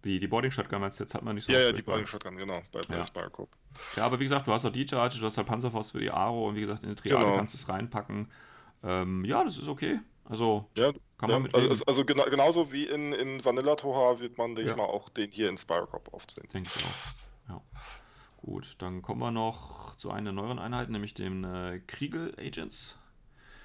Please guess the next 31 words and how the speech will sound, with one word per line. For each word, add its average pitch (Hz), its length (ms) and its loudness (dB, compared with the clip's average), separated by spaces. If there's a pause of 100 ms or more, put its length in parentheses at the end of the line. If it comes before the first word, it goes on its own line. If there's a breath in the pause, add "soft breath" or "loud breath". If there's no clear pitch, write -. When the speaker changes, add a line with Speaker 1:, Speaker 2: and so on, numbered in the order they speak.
(320 soft breath)
Speaker 1:
Ähm, 107 960 2
sind 101 140 -6
das 240 120 -2
die - 120 -8
kleinen 117 520 2
Dinger - 260 -4
da, 269 380 -2
wenn - 120 -8
ich 135 40 -6
mich 143 120 -8
richtig - 180 -10
erinnere? - 180 -4
Speaker 2:
Nee, 120 220 6
Speaker 1:
Nee, 107 60 -6 (100)
Speaker 2:
nee, 113 160 2
Speaker 1:
das 113 100 4
Speaker 2:
nee, 104 60 2
Speaker 1:
sind 104 100 2
Speaker 2:
das 156 80 0
Speaker 1:
nicht? - 220 -4
Speaker 2:
sind - 20 -6
die 117 260 -2 (300)
Rigs. 139 360 4
Äh, - 100 -8
Speaker 1:
Ach 135 240 10
so. 123 160 8
Speaker 2:
der, 143 220 6
der 120 100 4
Kriegel 175 400 0
ist - 720 -2 (340)
quasi 147 960 4